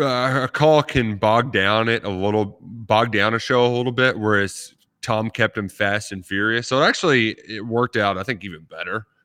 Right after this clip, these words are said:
Um, it was just the, the initial optics of, like, "I don't wanna hear from you." Th-, like, that, that was the, the initial kind of, like,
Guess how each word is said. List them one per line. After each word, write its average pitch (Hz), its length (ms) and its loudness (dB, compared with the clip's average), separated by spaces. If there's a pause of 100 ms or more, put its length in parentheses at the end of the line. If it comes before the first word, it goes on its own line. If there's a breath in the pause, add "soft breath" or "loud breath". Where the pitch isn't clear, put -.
(160)
Um, 98 520 -2 (400)
it 139 160 2
was 131 140 0
just 131 240 -2
the, 117 280 -2
the 117 280 -2
initial 120 400 -2
optics 98 640 -6 (400)
of, 101 160 -2
like, 101 300 0 (400)
"I 117 100 4
don't 131 220 2
wanna 117 160 0
hear 123 260 -2
from 95 240 -12
you." 98 360 -6 (1300)
Th-, 131 140 -2 (120)
like, 123 240 0
that, 139 240 2
that 139 160 6
was 139 180 2
the, 113 300 0
the 110 200 -4
initial 110 560 -2
kind 101 240 -6
of, 95 140 -6
like, 90 320 -6